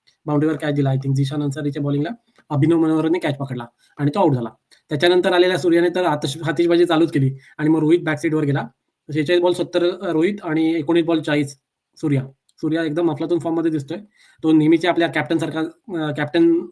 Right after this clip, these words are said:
व्हायच्या आधी जसा खेळायचा, इंडियन कॅप्टन व्हायच्या आधी तसा खेळायला लागलाय. I think त्याच्यावरचं बर्डन बरंचसं कमी झालंय. रोहित पण फॉर्ममध्ये, हार्दिक पण फॉर्ममध्ये, सगळेच फॉर्ममध्ये आहेत आणि हळूहळू करत मुंबई आता तिसऱ्या नंबरला पोहोचली आहे.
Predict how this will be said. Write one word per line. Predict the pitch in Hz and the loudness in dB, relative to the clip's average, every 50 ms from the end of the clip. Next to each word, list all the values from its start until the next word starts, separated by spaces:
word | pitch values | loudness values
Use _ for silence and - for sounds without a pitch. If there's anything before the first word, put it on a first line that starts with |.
| - - | -12 -6
व्हायच्या | 175 151 151 139 170 160 | -4 -2 -2 0 0 0
आधी | 151 165 180 | 2 2 0
जसा | 170 139 160 | 0 -2 -2
खेळायचा, | 156 151 151 147 147 135 135 139 | -4 -4 -2 -2 -2 -2 -2 -2
इंडियन | 139 135 143 151 | -2 -2 -2 -2
कॅप्टन | 147 143 139 - 147 | -4 -6 -8 -6 -6
व्हायच्या | 143 143 143 143 143 | -6 -6 -4 -6 -6
आधी | 139 135 143 131 - _ _ _ _ _ _ - | -6 -6 -6 -8 -12 _ _ _ _ _ _ -8
तसा | 143 160 | -8 -6
खेळायला | 156 - 143 139 135 | -4 0 0 2 2
लागलाय. | 135 127 123 120 120 - _ _ _ _ _ - | 2 0 -2 -4 -8 -12 _ _ _ _ _ -6
I | 151 | -2
think | 143 170 170 | -2 0 0
त्याच्यावरचं | 165 143 170 165 165 160 160 - - 175 160 | 0 0 -2 -2 -2 -4 -6 -6 -6 -4 -4
बर्डन | 156 151 143 156 160 | -2 -2 0 0 0
बरंचसं | 156 151 156 135 180 | 0 0 -2 -4 -6
कमी | - 156 147 156 | -4 -2 -2 0
झालंय. | 143 147 135 - - - _ _ _ _ - | 0 -2 -4 -4 -8 -14 _ _ _ _ -2
रोहित | 143 147 156 | 0 0 0
पण | 151 160 160 | 2 0 0
फॉर्ममध्ये, | 147 156 147 151 151 151 143 151 147 147 139 - _ _ _ _ - | 0 0 0 0 0 0 -2 -2 -4 -6 -8 -12 _ _ _ _ -2
हार्दिक | 139 139 151 151 143 | -2 0 0 0 -2
पण | 156 147 | -2 -4
फॉर्ममध्ये, | 139 151 147 147 147 143 139 143 139 139 135 135 - _ _ _ - | -2 0 0 0 2 2 0 0 -2 -4 -6 -10 -14 _ _ _ -8
सगळेच | - 147 196 202 202 | -2 0 0 2 2
फॉर्ममध्ये | 185 175 175 175 156 156 156 | 2 2 2 4 4 2 0
आहेत | 151 - _ _ _ _ - | 0 -4 _ _ _ _ -4
आणि | 151 147 151 151 147 147 135 | -2 0 2 2 2 0 0
हळूहळू | 139 165 190 160 190 190 190 | 0 2 2 4 4 4 4
करत | 185 185 175 180 175 180 - _ _ _ - | 4 4 2 2 0 -2 -10 _ _ _ -4
मुंबई | 165 160 160 175 | 0 2 4 4
आता | 180 175 202 | 4 4 0
तिसऱ्या | 208 208 - 196 185 - 226 226 240 | -2 -4 -6 -6 -2 2 4 6 6
नंबरला | 226 220 208 196 185 180 | 6 6 6 4 4 2
पोहोचली | 151 156 131 135 127 | 2 -2 -2 -4 -6
आहे. | 123 | -8